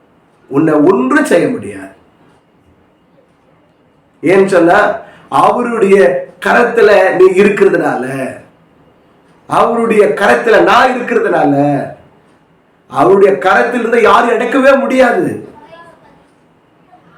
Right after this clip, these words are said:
அவருடைய கரம் பாதுகாக்கிற கரம், அவருடைய ஆண்டவருடைய கரம்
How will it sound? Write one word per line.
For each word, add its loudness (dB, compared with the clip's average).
அவருடைய -2
கரம் 0
பாதுகாக்கிற 0
கரம், -4
அவருடைய 0
ஆண்டவருடைய 0
கரம் 0